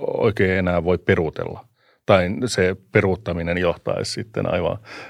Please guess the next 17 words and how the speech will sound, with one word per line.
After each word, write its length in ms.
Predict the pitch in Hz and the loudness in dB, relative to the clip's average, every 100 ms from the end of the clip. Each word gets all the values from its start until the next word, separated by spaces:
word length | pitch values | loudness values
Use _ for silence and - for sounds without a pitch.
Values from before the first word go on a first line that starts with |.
| - | -2
ka-, 100 | 98 | 2
äh, 60 | 92 58 64 67 - - 123 50 | 2 2 2 0 -2 -2 -2 -2
katastrofiin 800 | - 98 92 - 101 - 98 101 - _ _ _ _ _ _ _ _ - - - - - | 0 2 2 2 -2 -2 -4 -4 -8 _ _ _ _ _ _ _ _ -20 -20 -20 -20 -6
sekä 220 | - 113 | 0 2
poliittisesti 800 | - 104 95 - 92 87 - 113 | 2 2 2 -2 -4 -4 -2 -2
että 380 | 90 - 107 98 50 - | -4 -2 0 0 -2 -4
turvallisuus-, 680 | - 101 90 85 90 - - - | 0 2 2 0 -6 -8 -10 -8
äh, 460 | - 110 - 117 | -8 -8 -8 -6
turvallisuuden 680 | - 104 95 92 92 - 95 - - - _ | -2 2 2 0 -6 -8 -10 -14 -20 -20 _
kannalta. 520 | - 101 90 90 90 90 - 156 | 2 4 2 -4 -6 -10 -14 -10
Eli 540 | 143 117 98 98 101 95 - 262 254 - _ _ _ _ | -4 -2 0 0 -2 -4 -6 -8 -10 -14 _ _ _ _
se 180 | - 107 | -2 2
tarkoittaa 680 | 113 107 104 120 107 104 110 - - 285 - - | 4 2 2 4 4 4 0 -6 -12 -14 -14 -12
sitä, 520 | - 127 110 113 95 | -2 -2 2 2 2
että 400 | 90 - 101 98 - 67 113 120 - - | -2 -4 -2 0 -4 -10 -14 -18 -20 0
päätökset 480 | 107 107 92 - - | 2 2 -2 -8 0
tän, 220 | 101 104 | 0 0